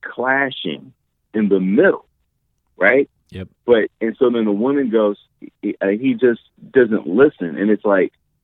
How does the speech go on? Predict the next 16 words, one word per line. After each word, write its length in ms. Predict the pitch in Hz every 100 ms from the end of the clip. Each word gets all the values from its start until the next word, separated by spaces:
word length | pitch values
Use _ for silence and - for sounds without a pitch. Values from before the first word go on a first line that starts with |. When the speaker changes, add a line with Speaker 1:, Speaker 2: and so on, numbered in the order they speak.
| _ _ _ _
Speaker 1:
the 60 | -
guy's 360 | 180 127 151 135
like, 160 | 104 -
"I 140 | 110 117
am 300 | 165 180 110
listening. 440 | 98 - 90 92
I'm 180 | 92 98
listening 540 | 107 - 104 101 98 - _ -
for 380 | 104 95 90 - _
how 240 | - 107
to 120 | 95 92 -
fix 180 | 143 -
this. 160 | 92 92 -
And 100 | 87
then 120 | 87
I 80 | 85